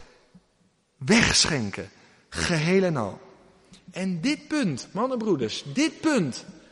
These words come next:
is exact het pijnpunt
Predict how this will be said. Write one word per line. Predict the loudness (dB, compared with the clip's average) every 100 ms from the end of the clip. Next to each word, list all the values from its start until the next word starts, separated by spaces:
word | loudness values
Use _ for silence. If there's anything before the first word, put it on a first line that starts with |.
| -20 -20 -20 _
is | 2 4 4
exact | 0 4 8 10 12 10 6 -6 -10 -18 -18
het | -6 -4 -4 2
pijnpunt | 8 10 10 8 4 0 0 -8